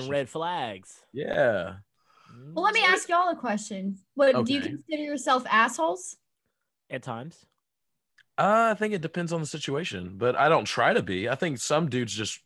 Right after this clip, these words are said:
Speaker 1: don't give a fuck at all, and they're just, you know, they're just in it to hit it and quit it. And, uh,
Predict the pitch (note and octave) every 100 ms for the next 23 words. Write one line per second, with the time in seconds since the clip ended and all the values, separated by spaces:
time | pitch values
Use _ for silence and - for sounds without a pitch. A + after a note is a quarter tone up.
0 | - B2 A#2 A2+ B2 A2+ G2 - C3+ C#3+
1 | G#2+ - _ _ _ _ A2+ G#2+ D3+ G2
2 | E2 A2 _ _ _ _ A#2 A#2 A2 A2
3 | G#2+ C3+ C3+ A#2+ C#3 A#2+ G#2 C3 A2+ -
4 | - C3 A#2+ - _ _ _ C#3 A2+ D#3+
5 | C#3+ B2+ - C3 B2+ E3 F#3 D3 - _
6 | - - - - - - - _ C3 C#3+
7 | C#3+ C3+ C3 B2+ C3+